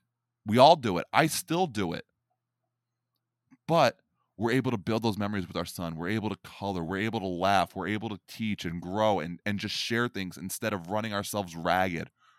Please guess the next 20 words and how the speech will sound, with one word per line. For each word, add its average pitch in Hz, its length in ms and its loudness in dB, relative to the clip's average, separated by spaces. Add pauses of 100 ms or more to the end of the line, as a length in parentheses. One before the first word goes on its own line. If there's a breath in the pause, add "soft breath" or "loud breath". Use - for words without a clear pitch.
(180 soft breath)
running 127 400 0
ourselves 117 440 0
rampant 101 480 -2
to 95 120 -6
the 85 80 -10
point 101 340 -6
where 87 320 -2 (560)
we 117 200 2
just 120 240 -6
don't 117 200 -4
have 107 220 -6
anything 104 320 -4
left 95 260 -2
in 92 60 -6
ourselves 87 480 -4
to - 180 -20
give 92 200 -6
to 82 120 -10
our 76 100 -4
son. 82 300 -6